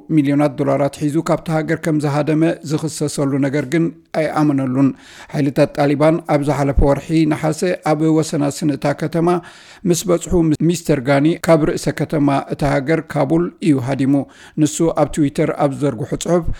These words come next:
ካብ ኣባላት ጸጥኡ ብህጹጽ ክወጽእ ከም ዘለዎ ሓበሬታ ከም ዝተዋህቦን ኣብ ህይወቱ ድማ እቲ ዝኸበደ ውሳኔ ምንባሩን ገሊጹ። ብሚልዮናት ዝቑጸር ገንዘብ ሒዙ ናብ ሕቡራት ኢማራት ዓረብ ከም ዝሃደመ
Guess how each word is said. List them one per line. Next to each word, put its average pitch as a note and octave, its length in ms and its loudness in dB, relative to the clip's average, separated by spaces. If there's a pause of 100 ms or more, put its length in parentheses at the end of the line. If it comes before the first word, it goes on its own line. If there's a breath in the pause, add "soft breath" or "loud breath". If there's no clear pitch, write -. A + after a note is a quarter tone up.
(300 loud breath)
ካብ F3 200 2
ኣባላት D#3 420 2
ጸጥኡ E3 380 -2 (100)
ብህጹጽ D3+ 460 -4
ክወጽእ C#3+ 400 -2
ከም D3 180 0
ዘለዎ C#3+ 300 0
ሓበሬታ C#3+ 540 -2
ከም D3 220 -2
ዝተዋህቦን D#3+ 480 0 (320 loud breath)
ኣብ D#3+ 160 2
ህይወቱ D#3+ 380 2
ድማ D3+ 220 2 (200)
እቲ D#3 260 -2
ዝኸበደ D3+ 500 0
ውሳኔ C3+ 460 -2
ምንባሩን C#3+ 560 2 (140)
ገሊጹ። C3+ 320 -2 (380 loud breath)
ብሚልዮናት D3+ 560 4
ዝቑጸር D3 440 -4 (200)
ገንዘብ C3 500 0
ሒዙ C3+ 240 -4 (220)
ናብ D3 300 0
ሕቡራት C#3 480 -2
ኢማራት C3+ 400 -2
ዓረብ C#3+ 260 -2
ከም C#3+ 200 -4
ዝሃደመ D3+ 420 0